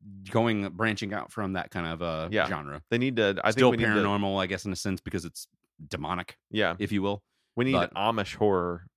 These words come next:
Speaker 2: more, more Amish horror, 'cause it sets you kind of in a,
Speaker 1: The
Speaker 2: in a
Speaker 1: par-, Paranormal Activity dudes definitely were like, "Midsummer was cool."
Speaker 2: Yeah.
Speaker 1: <laughs> We should do
Speaker 2: Well,
Speaker 1: something like
Speaker 2: there's,
Speaker 1: that,
Speaker 2: like,
Speaker 1: but with guys with bigger beards.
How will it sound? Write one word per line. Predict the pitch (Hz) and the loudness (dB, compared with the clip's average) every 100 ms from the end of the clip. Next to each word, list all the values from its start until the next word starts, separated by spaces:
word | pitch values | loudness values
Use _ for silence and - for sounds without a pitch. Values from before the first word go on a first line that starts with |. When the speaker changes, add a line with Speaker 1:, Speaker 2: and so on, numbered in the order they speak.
| - | -8
Speaker 2:
more, | 98 101 101 | -2 -2 -2
more | 87 107 | -2 -4
Amish | 76 92 92 - | -2 -6 -8 -4
horror, | 92 92 - _ _ - | -2 -2 -8 _ _ -8
'cause | - 165 | -2 0
it | 175 | 0
sets | - 208 226 | 0 0 -2
you | |
kind | 180 185 | -2 0
of | 170 156 | 0 2
in | |
a, | 143 | 4
Speaker 1:
The | 131 147 | 4 4
Speaker 2:
in | 131 | 2
a | 127 | 0
Speaker 1:
par-, | 123 165 | 2 4
Paranormal | 147 139 123 | 4 4 4
Activity | - 113 104 101 | 4 2 2 0
dudes | 98 92 | 0 -2
definitely | 92 120 120 120 107 107 | -4 -2 0 0 0 2
were | 101 | 4
like, | 95 87 - _ | 4 2 -2 _
"Midsummer | 120 143 - 104 92 82 | 2 2 2 2 2 0
was | 82 | -4
cool." | - 90 82 82 - | -4 -4 -4 -6 -4
Speaker 2:
Yeah. | 127 131 120 - _ | 0 2 0 -6 _
Speaker 1:
<laughs> | - - | -8 -2
We | 123 180 | 2 4
should | - 135 | 2 2
do | 135 | 2
Speaker 2:
Well, | |
Speaker 1:
something | 123 127 | 4 4
like | 139 | 6
Speaker 2:
there's, | 139 - | 6 6
Speaker 1:
that, | 113 | 4
Speaker 2:
like, | 113 | 4
Speaker 1:
but | 120 | 0
with | 104 101 | 0 4
guys | 110 107 | 4 4
with | 95 85 | -2 -4
bigger | 95 92 | -4 -2
beards. | 92 87 | -2 -2